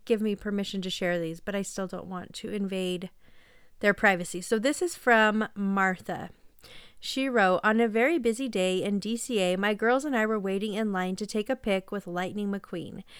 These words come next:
We ended up waiting a while, and being the very last people in line. Once we finally made it through and got our pictures, we watched Lightning drive away.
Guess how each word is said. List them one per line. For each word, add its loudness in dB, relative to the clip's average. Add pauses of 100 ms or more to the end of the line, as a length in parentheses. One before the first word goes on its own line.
(260)
We 4
ended 4
up 4
waiting 4
a 6
while, 6
and 0
being 0
the 0
very 2
last 2
people -4
in -2
line. -4 (360)
Once 0
we 2
finally 4
made 4
it -6
through 0
and -2
got 4
our 4
pictures, -6
we -2
watched 0
Lightning 0
drive 0
away. -4